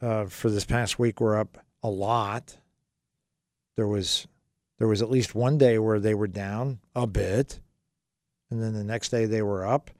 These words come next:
Uh, over the last month, they've been down a bit, a number of days. Making investment decisions, particularly around the stock market, based on day-by-day,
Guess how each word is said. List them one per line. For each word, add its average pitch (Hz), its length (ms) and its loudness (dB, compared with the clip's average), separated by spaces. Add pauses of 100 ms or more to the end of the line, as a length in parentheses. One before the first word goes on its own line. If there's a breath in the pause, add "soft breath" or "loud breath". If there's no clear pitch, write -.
(320)
Uh, 113 240 -4
over 117 160 0
the 107 100 0
last 113 340 -2
month, 113 380 0
they've 110 180 2
been 104 180 -2
down 107 480 -2
a 117 140 0
bit, 101 500 0 (260)
a 214 60 -4
number 196 300 4
of 110 100 2
days. 95 400 -6 (1120)
Making 226 760 2
investment 123 1040 2
decisions, 85 840 -4 (1080)
particularly 170 560 4
around 123 360 4
the 107 100 0
stock 113 500 -4
market, 131 480 -4 (1120)
based 135 320 4
on 104 360 0
day-by-day, 113 1800 0